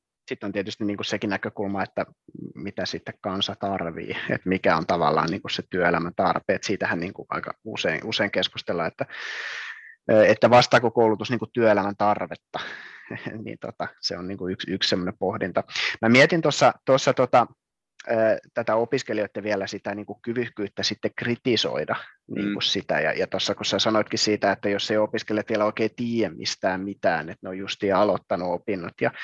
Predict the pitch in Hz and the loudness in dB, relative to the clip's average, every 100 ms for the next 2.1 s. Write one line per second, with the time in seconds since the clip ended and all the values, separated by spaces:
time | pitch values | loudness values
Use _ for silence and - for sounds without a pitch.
0 | - - - - - 90 98 90 98 92 | -12 -12 -12 -8 -2 -2 -2 -4 0 2
1 | 90 - 101 98 98 104 104 98 92 - | 0 0 0 0 0 -2 -2 -2 -6 -8
2 | - | -12